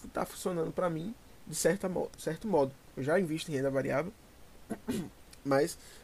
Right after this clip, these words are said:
com as minhas próprias análises. Eu acho que contempla a pergunta. Agora, se for um arre-, investimento, é, de empreendimento,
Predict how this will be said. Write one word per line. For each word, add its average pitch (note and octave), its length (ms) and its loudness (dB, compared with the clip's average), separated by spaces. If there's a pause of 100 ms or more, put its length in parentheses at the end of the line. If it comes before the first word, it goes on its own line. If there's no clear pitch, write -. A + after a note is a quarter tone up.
com - 100 -2
as D#3 120 2
minhas D#3+ 180 2
próprias D#3 300 0
análises. E3 440 -2 (560)
Eu D#3+ 80 -4
acho D#3+ 160 -2
que F3+ 300 -6 (540)
contempla F3 500 0
a E3+ 40 -4
pergunta. D#3 480 -4 (380)
Agora, F#3 200 10
se B3+ 120 0
for - 180 2
um E3+ 120 4
arre-, D3 260 2
investimento, C#3 1000 -2 (220)
é, C3+ 260 0
de C#3 180 -4
empreendimento, D3 840 0